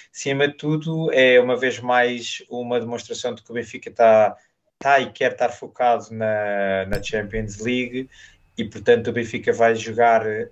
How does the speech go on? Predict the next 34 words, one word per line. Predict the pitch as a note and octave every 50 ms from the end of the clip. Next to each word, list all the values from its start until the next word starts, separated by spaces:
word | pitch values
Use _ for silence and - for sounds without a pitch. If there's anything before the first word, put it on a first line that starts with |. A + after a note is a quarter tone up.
| - A#2 -
com | _ - A#2+ A#2
o, | A2+ A2+ A2 A2 G#2+ G#2+ G#2+ G#2+ G#2+ G#2 G2+ G#2 G#2 - - _
com | - -
o | A#2+
Braga | G#2+ A#2+ A#2+ A#2+ A#2+ A2+ G#2 G#2+ G#2 G2 G2+ _ _ _ _ _
fora | _ - - - B2 A#2 A2+ A2
para | G#2+ - B2
a | A2+ A2+
Taça | - A#2 A2+ A2 - - - - G#2+ G#2+ G#2+ _ _ _ _ _ _ _ _
numa | A2+ A#2 A#2+ A#2+ A#2
quinta-feira | - - - C3 A#2+ - - A#2 - - - - B2 B2 B2+ B2 C3 C3+ C3+ - _ _ _ _ _ -
e | B2 A#2
depois | G#2+ G#2 - B2+ A#2 -
só | - B2+
volta | G#2+ A2+ A#2 A2+ - A#2+
a | A#2
jogar | A2 A#2+ A2+ A#2+ A#2+ A#2+ -
terça-feira, | - B2 A#2+ - - A#2+ A#2+ - - B2 A#2+ A#2 A#2 A#2 A#2 A#2 _ _ _ _ _ _ _
eh, | - A2+ A2+ A2
terça | A2+ - - - -
não, | B2 G#2+ G#2
desculpem, | G2+ - - A#2+ A2 G#2+ A2
na | A2 A#2 A2+
quarta-feira | G#2+ - B2 A#2 - - A2+ - - - A#2+ A#2+ A#2+ A#2+ A#2 -
na | A#2+ A#2
Bélgica | A2 A2+ A#2 A#2 A#2+ A2+ A2 A#2+ A#2+ - B2
e, | A2+
portanto, | A2+ - - - A2 A2+ A2
fica | - - A2+ - A2+
ali | A#2 A2+ A#2
aquele | A2 A2 B2 A2 -
fim | - A#2 A2
de | A2
semana | - - A#2+ A#2 A#2 A#2+ A#2+ A#2+ A#2+ A#2+